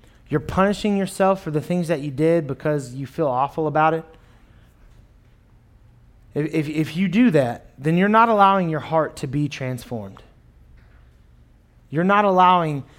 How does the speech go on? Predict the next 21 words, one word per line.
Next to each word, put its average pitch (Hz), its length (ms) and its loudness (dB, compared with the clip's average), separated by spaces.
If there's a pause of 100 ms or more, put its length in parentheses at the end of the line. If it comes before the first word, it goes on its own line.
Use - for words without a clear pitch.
(260)
Christ 160 460 0
to 143 60 -6
come 165 240 0
in 160 160 2
and 139 140 -2
make 151 160 -2
a 139 60 -4
change 156 400 -2
in 139 100 -4
you 131 140 -2
that 123 120 -8
says, 143 300 -4
"Hey, 143 160 -4
your 139 180 -4
future 143 400 -6
will 131 160 -4
be 127 140 -6
better 123 300 -4
than 117 180 -10
your 107 100 -12
past." - 520 -12